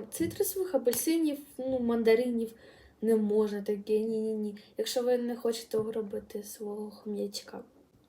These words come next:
Не забувайте, що хом'ячку треба поїлочку. Зазвичай в кліточках вона йде в комплекті. Краще купити кліточку вже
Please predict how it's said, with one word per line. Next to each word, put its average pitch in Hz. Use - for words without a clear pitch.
Не 403
забувайте, 233
що 220
хом'ячку 214
треба 190
поїлочку. 240
Зазвичай 311
в -
кліточках 277
вона 247
йде 254
в -
комплекті. 320
Краще 269
купити 254
кліточку 240
вже 233